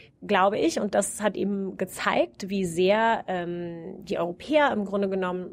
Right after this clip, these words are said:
als stabile Partner, äh, akzeptiert wurden, wo die Amerikaner gema-, gedacht haben, na gut, wir können uns jetzt hier so ein bisschen von der Symbolpolitik verabschieden,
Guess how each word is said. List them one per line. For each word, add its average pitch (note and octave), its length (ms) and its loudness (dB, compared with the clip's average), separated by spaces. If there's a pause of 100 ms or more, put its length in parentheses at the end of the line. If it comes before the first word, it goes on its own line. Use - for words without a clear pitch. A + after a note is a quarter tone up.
als - 380 -6
stabile G#3 360 0
Partner, A3 600 2 (380)
äh, G3 60 2
akzeptiert F#3+ 600 2
wurden, G3+ 420 2
wo F3+ 120 -4
die F#3 160 2
Amerikaner F#3 360 0
gema-, G3 340 -2
gedacht G3+ 300 -2
haben, G#3 140 4
na F#3 120 2
gut, G3+ 160 -2
wir F#3+ 100 0
können G3+ 220 2
uns G3 120 0
jetzt G3 120 -2
hier F#3 100 0
so F#3+ 80 0
ein - 20 -2
bisschen F#3 200 -2
von G3 120 0
der F#3 100 4
Symbolpolitik G3+ 720 2
verabschieden, G#3+ 800 -2